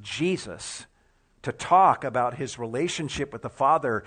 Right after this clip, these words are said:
in this way, then it should not be beyond us to speak this way as well.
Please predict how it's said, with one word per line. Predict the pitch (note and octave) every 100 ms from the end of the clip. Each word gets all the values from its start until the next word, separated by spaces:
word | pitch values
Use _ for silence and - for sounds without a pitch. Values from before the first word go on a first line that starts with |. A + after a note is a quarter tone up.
| - _ -
in | F3 G3+ G3+
this | E3 D#3 -
way, | E3 E3 A2 G#2
then | G#2+ A#2 A#2
it | A#2
should | - B2+ A2
not | B2+ C#3+ C3+
be | B2+ B2
beyond | A#2+ A2 A2 G#2+
us | G#2 F#2 - - - - _ _ _ _ _ _ _ _ _ _ _ _ _ _ - _ _ _
to | A2+
speak | - - A#2 -
this | G2+ -
way | G2+ F2+
as | F2 F2+
well. | E2 D#2+